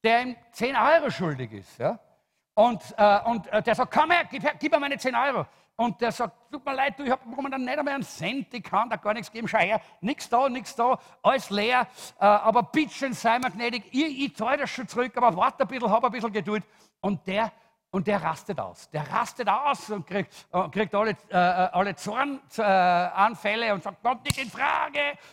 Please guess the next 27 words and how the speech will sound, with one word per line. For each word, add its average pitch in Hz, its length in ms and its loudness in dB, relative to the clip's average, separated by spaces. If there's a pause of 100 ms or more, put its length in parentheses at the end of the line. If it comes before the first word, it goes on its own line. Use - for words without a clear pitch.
(120)
du 208 160 -2
gibst 254 340 -6
mir 247 100 -2
das 240 160 -2
jetzt“, 269 420 -4
oder, 247 420 2 (320)
und 202 180 -2
er, 196 200 2
und, 202 180 -2
und 196 180 -2
er, 190 160 0
und 190 120 0
er 165 100 4
ruft 214 220 -6
sofort, 190 520 -2 (560)
äh, 160 840 2
sofort, 185 480 -4
äh, 156 260 2
die 165 100 -6
Polizei 175 760 -4
und, 160 280 -4
und, 160 220 -6
und 156 120 -8
lässt 170 260 -6
den 156 160 -6
einsperren 190 760 -4
und, 165 260 -4